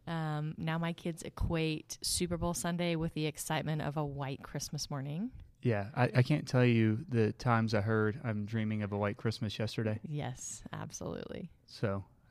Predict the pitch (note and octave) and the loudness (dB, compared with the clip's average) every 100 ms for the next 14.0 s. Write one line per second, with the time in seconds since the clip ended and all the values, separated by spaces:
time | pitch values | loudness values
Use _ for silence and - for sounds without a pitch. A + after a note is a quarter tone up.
0 | - A#2 G#2+ G#2 A2 - C#3 B2+ C#3 B2+ | 0 4 6 4 2 2 2 2 2 2
1 | C3 C3 C3+ D#3+ E3 - - F3+ A3+ A4 | 4 2 2 0 -2 -8 -8 -4 -4 -4
2 | A#3+ D3 D#3 A3 C#4+ A3+ A3 C#4+ C#4 - | -4 -2 -2 -4 -6 -6 -6 -4 -2 0
3 | G3+ G3+ G3 G3+ G3+ G3 F#3+ - - A#3 | 2 0 0 0 2 0 -2 -6 -10 -4
4 | G3+ G#3+ - - G#3+ A3 - G#3+ A3 A3+ | -2 -4 -4 -6 -4 -6 -4 -2 -2 -2
5 | B3 B3+ - - A2+ F#3 - - - _ | -4 -8 -10 -4 0 0 -4 -14 -20 _
6 | - A#2 A2 G#2 G2 - A#2+ A2+ - B2 | 6 10 10 8 4 0 0 0 0 2
7 | A2+ - A2 G#2+ G2+ G#2 - A2+ G#2 - | 4 4 4 4 4 0 2 2 2 2
8 | G#2 G#2 G#2 G2+ G2 G2 G#2 - _ _ | 2 2 0 -4 -6 -8 -10 -14 _ _
9 | - - - A#2+ A2+ - A2+ A2+ A2+ A#2+ | -18 -6 -2 0 0 -2 -2 0 0 0
10 | B2+ - E3 E3+ E3+ A3 D4 - A2 G2+ | -2 -4 -2 0 2 0 -2 0 2 2
11 | G2 G2+ - - G#2 G2+ - - - - | 0 -2 -4 -6 -4 -6 -8 -16 -12 -12
12 | - - - A2+ G#2 G#2+ - A#2+ A2+ A2 | -14 -12 -4 -2 -2 -6 -4 -2 0 -2
13 | G2+ - - A2 - - G2+ G#2 G#2+ | -8 -10 -6 -6 -4 -4 -2 -2 -2